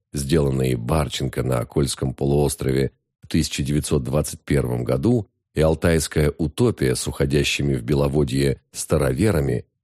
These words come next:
возрождались в переписке нацистских учёных, приобретая неожиданные детали. Это не могло быть совпадением.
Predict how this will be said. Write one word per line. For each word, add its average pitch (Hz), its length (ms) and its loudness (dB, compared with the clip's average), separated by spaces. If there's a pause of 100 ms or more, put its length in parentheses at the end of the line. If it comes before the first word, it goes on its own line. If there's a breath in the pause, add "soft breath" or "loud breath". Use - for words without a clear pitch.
(140)
возрождались 87 800 2
в - 160 -14
переписке 87 600 0
нацистских 87 800 -2
учёных, - 560 -2 (320)
приобретая 73 600 2
неожиданные 71 800 2
детали. 85 520 -2 (760)
Это 87 200 2
не 92 100 4
могло 82 360 4
быть 120 160 0
совпадением. 62 760 -4